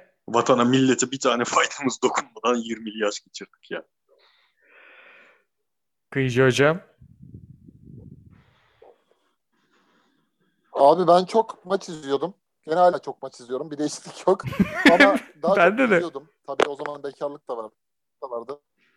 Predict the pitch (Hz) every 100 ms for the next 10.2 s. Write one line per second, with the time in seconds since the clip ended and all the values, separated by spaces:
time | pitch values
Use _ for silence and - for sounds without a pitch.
0 | _ _ _ _ 160 185 190 202 175 135
1 | 123 117 117 180 160 147 143 - 147 143
2 | 131 120 110 117 131 135 156 156 156 123
3 | 120 - _ _ _ - 143 135 127 -
4 | 156 131 127 - 139 135 147 147 135 -
5 | - 113 - 151 - 127 117 _ _ _
6 | _ _ _ - 135 143 190 180 - _
7 | _ 139 123 98 127 143 147 175 180 160
8 | 165 165 - 143 143 143 143 131 139 139
9 | 143 131 123 110 123 123 135 135 147 139
10 | 127 190